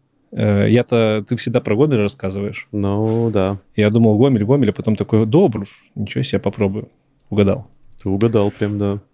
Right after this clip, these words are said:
Speaker 1: Так что, э, это, это то, как я тебя знаю. Э, в прошлом фронтендер.
Speaker 2: А, есть такое.
Speaker 1: Э, потом, э, двигатель фронтспот комьюнити.
Speaker 2: Было.
Speaker 1: Было.
Speaker 2: Мгм.
Speaker 1: Э, не, не продолжается сейчас.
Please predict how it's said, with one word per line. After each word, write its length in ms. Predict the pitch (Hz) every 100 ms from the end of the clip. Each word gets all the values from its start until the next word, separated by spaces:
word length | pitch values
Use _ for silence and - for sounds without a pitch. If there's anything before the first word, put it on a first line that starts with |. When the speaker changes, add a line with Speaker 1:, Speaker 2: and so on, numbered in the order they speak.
| _
Speaker 1:
Так 200 | - 117
что, 640 | - - 120 123 120 117 113 98
э, 60 | 117
это, 400 | 98 120 131 117
это 240 | 127 127
то, 140 | - 131
как 160 | 120
я 100 | 104
тебя 220 | 101 95 95
знаю. 380 | 98 98 101 - -
Э, 440 | 113 107 104 104 98 - _ -
в 100 | -
прошлом 340 | 151 - 120
фронтендер. 500 | 127 117 107 107 240 _ _ _ _ _ _ _ _ -
Speaker 2:
А, 340 | 98 92 92 92
есть 280 | 95 92 -
такое. 400 | - 110 113 113 _ _ -
Speaker 1:
Э, 420 | 117 107 107 107 -
потом, 600 | 107 - 123 120 117 110
э, 360 | - - 78 92
двигатель 680 | 120 123 151 135 - 104 82 -
фронтспот 540 | - 123 113 - 110
комьюнити. 560 | - 107 101 107 - 165 - _ _ _ -
Speaker 2:
Было. 320 | 92 90 95 - _ _ _ _ _ -
Speaker 1:
Было. 300 | 113 101 101 _ _ _
Speaker 2:
Мгм. 260 | 98 98 110 _ _
Speaker 1:
Э, 220 | - 98 -
не, 200 | 120 117
не 160 | 123 120
продолжается 580 | 120 120 107 98 - -
сейчас. 360 | - 107 -